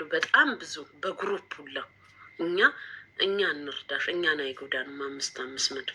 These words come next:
ዶላር» አለኝ። አልፈልግም አልኳቸው። ለምን? ይሄ ስህተቴ ስለሆነ ራሴ መወጣት ስለምፈልግ። እኔ ጠንካራ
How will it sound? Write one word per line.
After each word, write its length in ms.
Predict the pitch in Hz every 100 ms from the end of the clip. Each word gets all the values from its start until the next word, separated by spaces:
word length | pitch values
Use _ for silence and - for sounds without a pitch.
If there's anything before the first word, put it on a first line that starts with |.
| -
ዶላር» 320 | 139 143 139
አለኝ። 240 | 147 175
አልፈልግም 520 | 196 208 170 156 151 147
አልኳቸው። 480 | 143 - - - -
ለምን? 320 | - 254 233 - - - - - - - -
ይሄ 140 | 254 311
ስህተቴ 380 | 277 269 302 294 294
ስለሆነ 480 | - 262 269 285 302 294
ራሴ 220 | 240 233 226
መወጣት 480 | 220 202 202 190 -
ስለምፈልግ። 680 | 185 170 160 151 147 151 -
እኔ 140 | 208 233 349 359 - - - - -
ጠንካራ 440 | 190 233 226 226